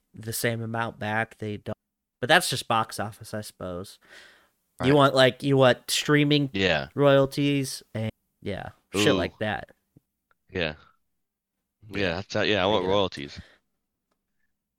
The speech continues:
Speaker 2: Anytime it's played
Speaker 1: Yeah.
Speaker 2: anywhere, I want
Speaker 1: <laughs>
Speaker 2: two percent.
Speaker 1: Yeah. <laughs>
Speaker 2: It's not a lot.
Speaker 1: Fucking, uh,
Speaker 2: I don't think we'd make very much anyway, but
Speaker 1: Maybe not.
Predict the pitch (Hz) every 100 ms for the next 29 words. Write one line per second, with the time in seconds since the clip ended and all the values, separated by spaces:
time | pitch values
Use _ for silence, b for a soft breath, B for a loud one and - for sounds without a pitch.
0 | - 104 139 156 151 131 - 131 127 113
1 | 117 107 101 104 - - 113 - 104 -
2 | 95 - - - 117 - b b b b
3 | - 104 104 - - - 123 - 135 107
4 | 95 87 110 98 107 _ _ b b b
5 | b b b _ _ _ _ _ - 127
6 | 139 143 131 127 110 113 113 107 101 110
7 | 90 82 80 85 - _ _ 95 90 98
8 | 110